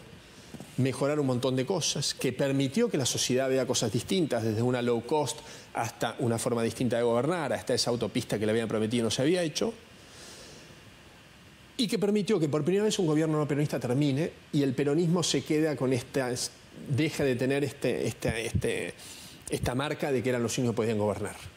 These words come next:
Y a eso se le sumó que lo que hay que hacer en Argentina es inevitable. Por lo tanto, lo que quiso hacer Alberto Fernández, que tiró por la borda todo lo que hicimos, hizo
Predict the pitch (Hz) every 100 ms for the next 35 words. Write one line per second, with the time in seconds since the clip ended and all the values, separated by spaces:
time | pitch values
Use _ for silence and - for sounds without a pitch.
0 | - - - - - - - - - -
1 | - - - - - - - - 165 202
2 | 240 196 202 190 247 247 269 - - -
3 | - - - - - - - - 170 170
4 | 185 220 220 196 208 185 175 151 180 185
5 | 165 156 190 175 123 117 120 - 139 147
6 | 175 147 117 120 113 127 190 185 180 170
7 | 156 156 - 135 143 117 107 104 - 110
8 | 123 139 143 143 139 143 143 135 139 131
9 | 131 139 127 78 - - 104 - 104